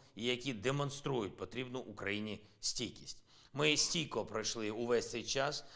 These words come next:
від лютого до лютого. Ворог намагається здобути зараз хоча б щось, щоб на річницю вторгнення показати нібито наявність якихось шансів у Росії. Ми всі маємо бути в таких умовах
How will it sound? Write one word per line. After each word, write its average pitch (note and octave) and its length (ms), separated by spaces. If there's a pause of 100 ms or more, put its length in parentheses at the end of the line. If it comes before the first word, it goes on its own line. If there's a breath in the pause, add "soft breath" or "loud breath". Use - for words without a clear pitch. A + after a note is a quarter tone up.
(120)
від B2 200
лютого A2 500 (160)
до A2 160
лютого. G2 500 (360 loud breath)
Ворог B2+ 400
намагається A#2+ 680 (240 loud breath)
здобути B2 460
зараз A#2 360
хоча A2+ 280
б G2+ 60
щось, D3 440 (300 loud breath)
щоб - 200 (320)
на C3+ 180
річницю C#3 680
вторгнення A2 640
показати A2 640
нібито A2+ 380
наявність A2+ 540 (180 loud breath)
якихось A#2 380
шансів A2+ 420 (360 soft breath)
у A#2+ 260
Росії. G2+ 680 (400 loud breath)
Ми C#3+ 240
всі C3 280
маємо A#2+ 380
бути B2+ 360
в G#2 60
таких A#2 360
умовах A#2+ 440